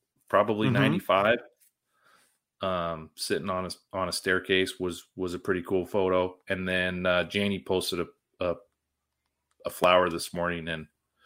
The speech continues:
Speaker 1: wished Eddie a happy birthday. So it was pretty cool.
Speaker 2: Mm-hmm. Yeah. Yeah, it's, it's, it's, uh,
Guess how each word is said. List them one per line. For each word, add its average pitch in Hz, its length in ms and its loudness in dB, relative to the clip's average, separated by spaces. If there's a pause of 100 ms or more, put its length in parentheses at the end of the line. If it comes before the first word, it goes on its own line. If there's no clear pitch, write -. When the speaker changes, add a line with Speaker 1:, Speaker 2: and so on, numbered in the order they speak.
(380)
Speaker 1:
wished 101 280 2
Eddie 90 220 2
a 87 40 2
happy 90 220 4
birthday. 85 380 -4
So 123 100 -6
it 120 40 -2
was 107 100 -8
pretty 82 160 -2
cool. 80 320 -6 (960)
Speaker 2:
Mm-hmm. 127 300 -2 (3250)
Yeah. 98 420 -2 (2000)
Yeah, 113 320 8
it's, 101 320 -2
it's, - 460 -6
it's, 101 360 -6
uh, 90 500 0